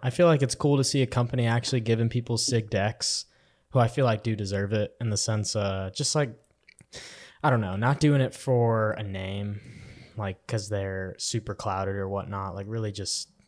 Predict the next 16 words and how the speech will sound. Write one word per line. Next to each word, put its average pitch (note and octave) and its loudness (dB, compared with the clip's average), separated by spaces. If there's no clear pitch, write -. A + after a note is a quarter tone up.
trying G2+ -6
to F2+ -4
back G#2 -4
who A2 -2
they G2 -4
think A2 -4
looks G#2+ -2
dope, A2 0
uh, G2+ 0
or F#2+ -4
they G2 -4
like G2 -2
how A2 -4
they G#2 0
ride. G2+ 2
And F#2 -6